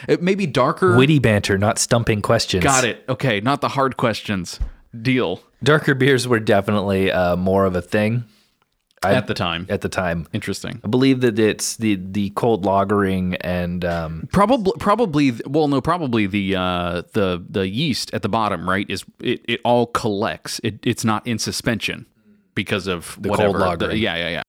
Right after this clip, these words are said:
Speaker 2: In eighteen fifty-three, the beer was available in pubs in Prague. In eighteen fifty-six, it came to Vienna. And in eighteen sixty-two, it made its way to Paris.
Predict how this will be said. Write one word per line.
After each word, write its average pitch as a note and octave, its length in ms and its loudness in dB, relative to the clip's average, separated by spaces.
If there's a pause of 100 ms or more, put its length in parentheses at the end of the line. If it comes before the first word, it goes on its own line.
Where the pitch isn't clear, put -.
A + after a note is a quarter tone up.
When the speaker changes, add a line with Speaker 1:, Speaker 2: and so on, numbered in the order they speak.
(200)
Speaker 2:
In D#3+ 300 2
eighteen G3+ 320 0
fifty-three, D3+ 920 -2
the A2+ 140 0
beer A#2 240 4
was G#2+ 160 4
available G2 420 2
in F2+ 100 0
pubs F2 340 -2
in E2 100 -6
Prague. B2+ 580 2 (360)
In F#2+ 100 2
eighteen F#2 260 0
fifty-six, - 680 -2
it - 60 -2
came F2+ 260 -4
to E2+ 60 -4
Vienna. G#2 560 2 (340)
And G#2 140 0
in G#2 120 -2
eighteen D3 320 -2
sixty-two, C#3 480 0
it G2 80 2
made A2 160 2
its A2 140 -2
way A#2+ 100 2
to B2 60 0
Paris. - 580 0